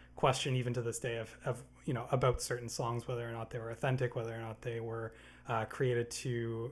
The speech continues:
ape the style, things like that. But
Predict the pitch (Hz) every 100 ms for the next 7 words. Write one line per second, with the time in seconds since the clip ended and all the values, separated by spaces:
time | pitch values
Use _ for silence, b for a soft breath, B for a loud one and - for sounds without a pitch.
0 | - 123 - 127 117 - 117 120 120 120
1 | 113 - 110 - 147 127 113 B B B
2 | B B - - 143 135